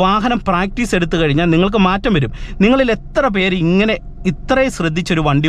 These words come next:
ഓടിക്കുന്നുണ്ട്? വണ്ടി പോകുന്ന വഴിക്കാണ് നിങ്ങൾ പ്രാക്ടീസ് എടുക്കുന്നത്. അതായത് അങ്ങനെയല്ല, നമ്മുടെ കൺട്രോളിൽ വണ്ടി നമുക്ക് കിട്ടണം. അതിന്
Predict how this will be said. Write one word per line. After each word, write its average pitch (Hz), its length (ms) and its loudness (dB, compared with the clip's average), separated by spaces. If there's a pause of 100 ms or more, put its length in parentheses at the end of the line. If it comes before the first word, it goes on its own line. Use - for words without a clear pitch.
ഓടിക്കുന്നുണ്ട്? 135 440 2 (380)
വണ്ടി 247 260 2 (120)
പോകുന്ന 262 480 2
വഴിക്കാണ് 208 440 -2
നിങ്ങൾ 170 220 0
പ്രാക്ടീസ് 160 420 -4
എടുക്കുന്നത്. 131 300 2 (460)
അതായത് 277 340 2
അങ്ങനെയല്ല, 262 400 0 (360)
നമ്മുടെ 311 400 0 (120)
കൺട്രോളിൽ 226 540 0
വണ്ടി 180 280 0
നമുക്ക് 185 320 -2
കിട്ടണം. 156 340 0 (220)
അതിന് 226 200 2